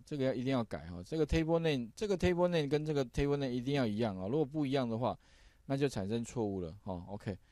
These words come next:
然后把它删掉一下，重来一下，这应该就 OK 了哈。所以哦，第一步的话呢，就是先枢纽聚集有了，然后再分割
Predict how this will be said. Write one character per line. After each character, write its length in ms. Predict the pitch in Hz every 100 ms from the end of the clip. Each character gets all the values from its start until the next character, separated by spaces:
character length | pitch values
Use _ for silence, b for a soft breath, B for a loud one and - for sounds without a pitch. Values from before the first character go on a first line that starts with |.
| b b -
然 100 | 101
后 20 |
把 140 | 90
它 60 | 92
删 240 | - 104
掉 180 | 101 95
一 40 | 85
下， 140 | 90
重 220 | 87 95 95
来 120 | 85
一 60 |
下， 220 | 90 - 85 - b b b
这 140 | - 131
应 60 |
该 140 | 127 117
就 180 | 117
OK 340 | 110 - 107 95
了 140 | 90 -
哈。 180 | 95 90 b b b -
所 140 | 151
以 60 | 151
哦， 180 | 127
第 220 | 131 165 170
一 60 |
步 180 | 170 165
的 140 | 135
话 160 | 139 131
呢， 120 | 113
就 120 | 113
是 320 | 123 127 117 101 b b b b -
先 280 | - 143 143 143 143 143
枢 240 | 143 - 156
纽 180 | 131 101
聚 240 | - 123
集 760 | - - 92 92 101 104 104 135
有 220 | 98 98
了， 140 | 101 104
然 160 | 107
后 140 | 131 131
再 160 | 131
分 280 | 123 127 131
割 440 | 127 123 123 131